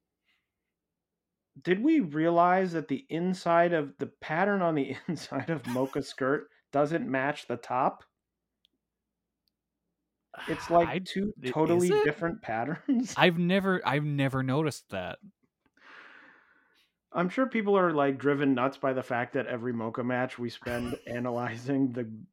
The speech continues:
Speaker 1: the gear, but I had never noticed. And then at one point she was in a submission or something and it, like, flipped. And I was like, "Wait a minute. It's a totally different pattern than the pattern on her top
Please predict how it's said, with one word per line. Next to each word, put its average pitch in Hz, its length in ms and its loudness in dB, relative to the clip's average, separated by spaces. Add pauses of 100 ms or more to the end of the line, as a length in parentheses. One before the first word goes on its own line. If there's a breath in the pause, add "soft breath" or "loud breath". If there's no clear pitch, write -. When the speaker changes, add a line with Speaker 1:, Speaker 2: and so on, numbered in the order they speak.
(140)
Speaker 1:
the 123 260 -4
gear, 123 640 -4 (760 loud breath)
but 196 240 -4
I 180 140 -2
had 214 180 2
never 185 320 2
noticed. 151 540 0
And 151 140 2
then 170 100 2
at 170 140 0
one 147 240 2
point 175 340 -4
she - 160 -6
was 143 240 -2
in 151 160 -4
a 160 60 0
submission 135 560 -2
or 156 100 0
something 156 460 -2
and 131 160 -2
it, 131 180 -6
like, 123 300 -6
flipped. - 760 -4 (320)
And 160 100 -2
I 170 60 2
was 165 160 -2
like, 135 160 -2
"Wait 170 180 4
a 180 60 4
minute. 98 360 -6 (380)
It's 147 160 -8
a 165 60 -4
totally 196 580 2
different 147 460 -2
pattern 107 720 -2
than 123 200 -2
the 110 120 -6 (160)
pattern 139 400 0
on 120 380 -4 (100)
her 113 340 -8 (440)
top 135 340 -2